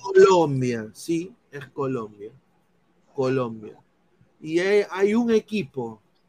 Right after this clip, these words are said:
un equipo,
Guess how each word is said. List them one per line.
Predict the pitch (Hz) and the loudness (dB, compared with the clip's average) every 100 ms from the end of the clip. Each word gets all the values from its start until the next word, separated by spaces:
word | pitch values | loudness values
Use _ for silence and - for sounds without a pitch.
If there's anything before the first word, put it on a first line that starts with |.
| _ _ _ _ _ _ _ _ _ _ _ _ _ | _ _ _ _ _ _ _ _ _ _ _ _ _
un | 170 196 | -4 -2
equipo, | 185 - 196 - 202 208 214 | -2 -4 -8 2 2 2 0